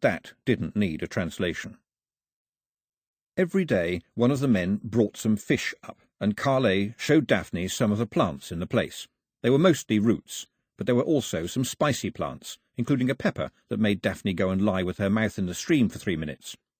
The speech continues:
although she felt very good afterward. Some of the plants were medicines, as far as she could tell.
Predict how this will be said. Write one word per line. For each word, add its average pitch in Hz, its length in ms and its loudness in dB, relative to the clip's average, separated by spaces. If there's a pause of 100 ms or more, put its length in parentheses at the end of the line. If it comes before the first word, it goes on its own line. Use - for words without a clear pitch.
(160)
although 131 180 2
she 123 160 -4
felt 120 220 0
very 185 220 2
good 80 200 0
afterward. 87 440 -4 (720)
Some 240 160 4
of 262 80 2
the - 80 -2
plants 82 320 -4
were 117 80 4
medicines, - 560 0 (320)
as - 80 -6
far 87 180 -6
as 78 80 -8
she - 100 -12
could - 140 -14
tell. - 340 -8